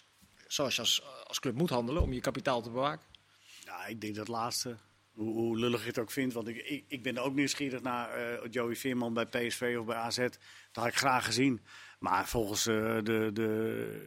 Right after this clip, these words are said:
Speaker 2: de, eh, met zijn volle verstand bijgetekend en, en, en, en daar zitten consequenties aan. En ja, dat Heerenveen dat d-, er dan bij pakt, die hebben het geld ook niet, eh, overal klaar liggen om, eh, ook, ook daarin concessies te doen.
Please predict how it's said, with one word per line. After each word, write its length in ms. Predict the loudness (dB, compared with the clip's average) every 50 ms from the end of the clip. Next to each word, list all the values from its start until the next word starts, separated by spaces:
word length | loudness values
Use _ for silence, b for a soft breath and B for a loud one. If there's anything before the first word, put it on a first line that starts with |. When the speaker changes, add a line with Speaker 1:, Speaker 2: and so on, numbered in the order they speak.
| -14 -16 -16 -16 -12
Speaker 2:
de, 200 | -8 -6 -6 -4
eh, 160 | -4 -4 -4 -2
met 200 | 0 0 0 0
zijn 120 | 0 2
volle 160 | 4 4 4 4
verstand 320 | 2 2 2 2 2 6
bijgetekend 800 | 6 6 6 6 4 2 2 4 4 4 2 0 -2 0 0 -2
en, 360 | -2 -2 -2 -4 -4 -6 -4
en, 220 | -4 -4 -4 -6
en, 300 | -6 -4 -4 -4 -4 -6
en 260 | -6 -6 -4 -4 -2
daar 160 | -2 -2 0 0
zitten 220 | 0 -2 -2 -4
consequenties 580 | -2 -2 -2 -2 0 2 2 2 2 2 0 0
aan. 320 | 0 0 0 -2 -4 -6
En 260 | -8 -6 -6 -6 -6 -4
ja, 300 | 0 2 2 2 2 0 -2
dat 180 | -4 -4 -2
Heerenveen 460 | 0 0 0 0 2 2 2 2 4 4
dat 160 | 2 0 -2 -4 -12 -10 -6
d-, 60 | -6 -4 -2
er 120 | -2 -2 2
dan 200 | 4 4 4 6
bij 200 | 6 6 6 6
pakt, 360 | 4 2 0 0 0 -6 -20 B B B B B B B B B
die 140 | 6 8 8
hebben 180 | 8 8 6
het 80 | 2 4
geld 220 | 4 4 6 6
ook 140 | 6 6 6
niet, 220 | 6 4 6 6
eh, 260 | 6 6 6 6 6 6
overal 300 | 4 4 4 2 0 2
klaar 280 | 4 4 6 6 6
liggen 280 | 6 4 2 2 0 -2
om, 420 | -2 -2 -2 -2 2 4 4 4 4
eh, 300 | 2 0 -2 -2 0 0
ook, 200 | 0 0 2 0
ook 160 | 0 6 8
daarin 320 | 10 10 10 10 8 6
concessies 480 | 4 2 2 4 4 4 4 2 0 -2
te 80 | -2 -2
doen. 220 | -2 -2 -6 -6